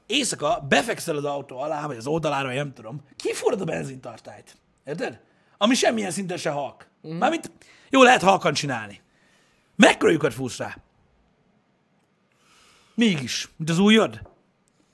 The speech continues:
Speaker 1: Hát az is vagy egy öt perc, az vagy van, míg
Speaker 2: Sok
Speaker 1: lefolyik
Speaker 2: idő,
Speaker 1: belőle,
Speaker 2: sok
Speaker 1: nem?
Speaker 2: idő,
Speaker 1: És
Speaker 2: hát
Speaker 1: utána
Speaker 2: ja.
Speaker 1: se tankoltak. Akkor mi az Isten, most kockáztatod azt, hogy kijön valaki,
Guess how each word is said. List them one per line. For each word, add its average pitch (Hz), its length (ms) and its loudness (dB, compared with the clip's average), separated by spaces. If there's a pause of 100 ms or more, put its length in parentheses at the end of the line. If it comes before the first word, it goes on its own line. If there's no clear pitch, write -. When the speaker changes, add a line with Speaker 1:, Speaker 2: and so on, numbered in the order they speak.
(420)
Speaker 1:
Hát - 200 4
az 330 80 6
is 254 80 0
vagy 254 100 4
egy 233 100 4
öt 233 160 2
perc, 247 300 -4
az 254 120 -10
vagy 254 120 -4
van, 214 160 -4
míg 156 140 -8
Speaker 2:
Sok 165 100 -6
Speaker 1:
lefolyik 151 240 -4
Speaker 2:
idő, 151 140 -2
Speaker 1:
belőle, 156 220 -2
Speaker 2:
sok 202 120 -2
Speaker 1:
nem? 196 120 -4
Speaker 2:
idő, 139 240 -4
Speaker 1:
És 151 100 -6
Speaker 2:
hát 185 120 -4
Speaker 1:
utána 494 120 2
Speaker 2:
ja. 135 60 -4
Speaker 1:
se - 100 -8
tankoltak. 370 560 -10 (200)
Akkor 427 160 -8
mi 539 80 -6
az 220 120 -4
Isten, 196 220 -8
most 165 140 -6
kockáztatod 220 600 -8
azt, 240 140 -4
hogy - 140 -12
kijön 294 340 -2
valaki, 170 440 -6